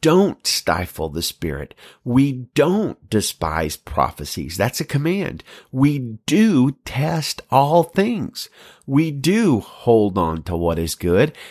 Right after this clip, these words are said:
and we stay away from every kind of evil. And I think Isaiah in the Old Testament gives us some guidance exactly how to do that.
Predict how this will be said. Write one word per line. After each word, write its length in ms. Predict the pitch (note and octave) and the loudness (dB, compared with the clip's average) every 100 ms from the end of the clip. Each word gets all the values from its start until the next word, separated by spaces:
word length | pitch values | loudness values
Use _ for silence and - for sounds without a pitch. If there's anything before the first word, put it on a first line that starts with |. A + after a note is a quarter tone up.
| - - | -12 -4
and 240 | A#2+ A#2+ | -2 0
we 160 | A#2+ B2+ | 0 -2
stay 560 | - - _ C3 D3 | -2 -8 _ 2 4
away 340 | E3+ G2+ D2+ F#2+ | 4 2 0 0
from 220 | - G2 | -4 -4
every 240 | G2+ C#3+ | -2 -2
kind 520 | C#3+ - - F2 G#2 A#2+ | -4 -6 -4 -2 0 0
of 160 | B2+ | 2
evil. 480 | C3+ D#3+ C3 G1+ - | 0 0 -6 -12 -2
And 80 | A#2 | 0
I 60 | C3+ | 2
think 260 | D#3 D3+ _ | 0 -4 _
Isaiah 760 | B2 C3 B2 - E3 C3+ A#1 - | 0 0 2 0 2 0 -2 -2
in 180 | G#2+ A2 | -2 0
the 140 | G2 - | 0 2
Old 240 | F#3 - | 2 2
Testament 560 | - F#3+ - A2 F#2 D2+ | -2 -2 -2 0 0 2
gives 260 | A#2+ A#2+ C3 | 0 2 -2
us 120 | A#2+ | -2
some 320 | - G#2+ F#2+ - | -2 -2 -4 -6
guidance 640 | F#2 A#2 C3 D2 - - | -2 -2 -2 -4 -6 -8
exactly 500 | F#2+ F#2 F#2 - F#2 | -4 0 0 0 -2
how 160 | E2+ D#2 | 0 -2
to 100 | D#2+ | -4
do 260 | - C#3 | 0 0
that. 320 | D3+ C#2 C#2 | 2 -2 -2